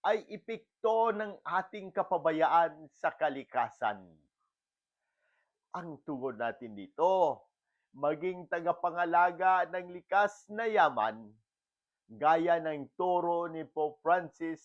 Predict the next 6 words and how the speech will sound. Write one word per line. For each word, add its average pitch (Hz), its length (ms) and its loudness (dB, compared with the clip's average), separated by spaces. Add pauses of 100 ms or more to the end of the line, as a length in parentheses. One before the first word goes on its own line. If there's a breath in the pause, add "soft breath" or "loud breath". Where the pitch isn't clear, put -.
(160)
sa 151 160 -2
Laudato 135 960 -2
Si. 104 480 -12 (1300)
Pang-apat, 135 840 -2 (720)
kawalan 170 640 4
ng 190 160 -6